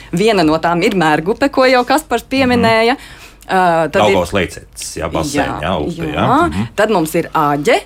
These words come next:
Speaker 1: Zaņa un Auce. Un, uh, principā, noejot šo te lielo gabalu pa upi visā garumā, uh, eksperti ir piezīmējuši, kurās vietās ir problēmas, kur ir kādi, uh, tā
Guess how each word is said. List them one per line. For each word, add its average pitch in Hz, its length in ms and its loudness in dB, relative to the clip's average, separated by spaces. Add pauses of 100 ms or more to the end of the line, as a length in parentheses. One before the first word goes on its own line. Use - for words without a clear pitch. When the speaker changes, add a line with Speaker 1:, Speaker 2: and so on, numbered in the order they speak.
Speaker 1:
Zaņa 196 600 0 (120)
un 214 360 -4
Auce. 185 560 0 (420)
Un, 180 420 0
uh, 175 160 4
principā, 247 480 2
noejot 175 480 2
šo 190 160 -2
te 175 100 -2
lielo 190 420 2
gabalu 165 420 0 (120)
pa 208 340 0
upi 269 420 -2 (100)
visā 175 400 0
garumā, 175 540 0
uh, 151 880 -4
eksperti 160 480 0
ir 151 60 -6
piezīmējuši, 165 680 0
kurās 208 300 0
vietās 196 360 -2
ir 208 80 0
problēmas, 147 600 -4
kur 175 160 -2
ir 175 120 0
kādi, 170 340 0 (100)
uh, 151 480 -4 (220)
tā 208 100 2